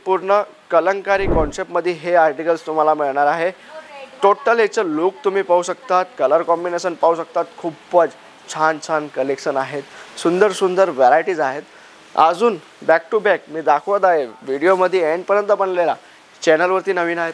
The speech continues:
तर skip करू नका, कारण business idea and collection दोघं इथं तुम्हाला मिळणार आहे. And subscribe करायचं विसरू नका, कारण हे जे काही concept आहेत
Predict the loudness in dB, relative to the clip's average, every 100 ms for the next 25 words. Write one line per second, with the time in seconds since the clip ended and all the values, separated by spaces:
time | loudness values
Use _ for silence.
0 | -6 -6 -6 -16 -20 -20 -20 -18 -16 -10
1 | 2 2 2 -12 -20 -18 0 2 4 2
2 | 2 2 0 2 2 2 -2 -10 -20 -14
3 | -4 -4 0 -2 2 2 2 4 2 2
4 | -8 -8 -6 -2 -2 -4 -8 -2 0 2
5 | 4 2 2 0 -2 -18 -20 -8 0 2
6 | 2 0 -2 -4 -4 -8 -16 _ -6 -4
7 | -4 -4 -2 -2 -2 -2 -2 -2 0 0
8 | -2 -6 -6 -4 -2 0 0 4 4 4
9 | 0 -8 -20 -20 -4 2 4 2 -2 0
10 | -2 0 -4 -4 -8 -4 -4